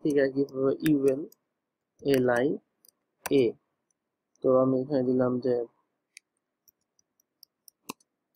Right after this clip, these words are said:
থার্ড লেভেল এখানে দিলাম।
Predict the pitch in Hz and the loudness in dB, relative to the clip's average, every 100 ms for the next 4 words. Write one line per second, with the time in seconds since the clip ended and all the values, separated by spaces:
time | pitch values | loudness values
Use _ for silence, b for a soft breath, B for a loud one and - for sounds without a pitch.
0 | - _ - - _ _ _ _ - _ | -20 _ -20 -20 _ _ _ _ -20 _
1 | 147 139 131 131 127 127 123 123 135 127 | 0 0 0 0 0 -2 -4 -6 -4 -4
2 | 123 117 123 | -4 -6 -6